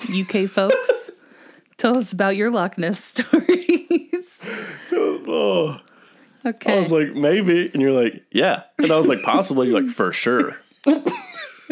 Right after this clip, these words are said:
Speaker 2: like
Speaker 1: I'm
Speaker 2: the
Speaker 1: the,
Speaker 2: confidence.
Speaker 1: I'm the hype man. What can I say?
Speaker 2: For sure.
Speaker 1: <laughs> Okay. So then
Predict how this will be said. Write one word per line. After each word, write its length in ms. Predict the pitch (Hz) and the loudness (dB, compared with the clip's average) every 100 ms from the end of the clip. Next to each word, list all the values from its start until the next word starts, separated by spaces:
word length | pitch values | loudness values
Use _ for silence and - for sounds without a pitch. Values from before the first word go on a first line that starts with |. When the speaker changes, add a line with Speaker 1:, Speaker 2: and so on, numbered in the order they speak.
| 330 - 453 311 - - - - - - - - - - - - | -2 2 0 0 -8 -8 -8 -8 -10 -8 -8 -10 -12 -14 -14 -2
Speaker 2:
like 140 | 135 | 0
Speaker 1:
I'm 40 | 165 | 2
Speaker 2:
the 80 | 277 | 0
Speaker 1:
the, 60 | |
Speaker 2:
confidence. 460 | - 160 156 127 135 | 2 0 0 0 2
Speaker 1:
I'm 140 | 277 | 2
the 80 | 311 | 0
hype 300 | 277 262 220 | 0 0 -2
man. 440 | 196 170 160 196 202 226 | -4 -4 -2 -4 -4 -2
What 200 | 226 294 | -2 0
can 100 | 220 | -2
I 80 | 214 | -4
say? 280 | - 147 | -4 -4
Speaker 2:
For 160 | 139 123 | -4 -6
sure. 520 | 110 110 123 196 196 - - - - _ - | -6 -6 -6 -6 -10 -12 -20 -20 -20 _ -10
Speaker 1:
<laughs> 540 | - - 320 359 320 480 - - - - - - _ _ _ - | -6 2 2 2 -2 -4 -12 -12 -12 -12 -14 -20 _ _ _ -6
Okay. 540 | - 202 202 - 196 - _ _ _ _ - _ _ _ | -4 -2 -2 -4 -10 -16 _ _ _ _ -20 _ _ _
So 260 | - - 208 | -6 -4 -2
then 560 | 220 220 170 175 196 | 0 -2 -2 -4 -6